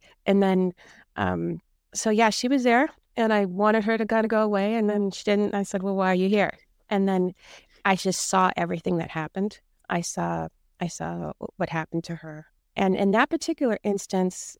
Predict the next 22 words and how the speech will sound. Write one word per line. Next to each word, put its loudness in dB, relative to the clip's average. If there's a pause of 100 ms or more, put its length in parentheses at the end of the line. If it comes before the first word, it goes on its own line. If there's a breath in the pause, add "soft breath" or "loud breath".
(140)
I 2
saw 0
it -6
like -4
a -8
film. -4 (300)
You 0
know, 0
I -4
saw -4
it -4
in -4
front -4
of -8
me, -12 (260 soft breath)
like -6
a -14
piece -8
of -14
s-, -10 (760)
of, -18 (800 loud breath)
uh, -12